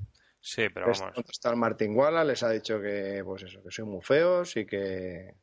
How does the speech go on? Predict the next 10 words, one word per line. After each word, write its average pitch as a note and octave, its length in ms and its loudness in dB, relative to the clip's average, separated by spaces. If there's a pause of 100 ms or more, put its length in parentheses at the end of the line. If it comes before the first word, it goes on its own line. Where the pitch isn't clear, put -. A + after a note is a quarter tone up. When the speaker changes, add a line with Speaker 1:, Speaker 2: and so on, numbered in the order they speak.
(720)
Speaker 2:
que A2+ 160 -4
pa' A2 140 -2
qué A2 100 0
te G2 100 -2
metes, F3+ 640 2 (340)
Manolete, C#3+ 800 2
y - 80 -10
yo G2 120 -6
qué - 80 -16
sé. - 160 -4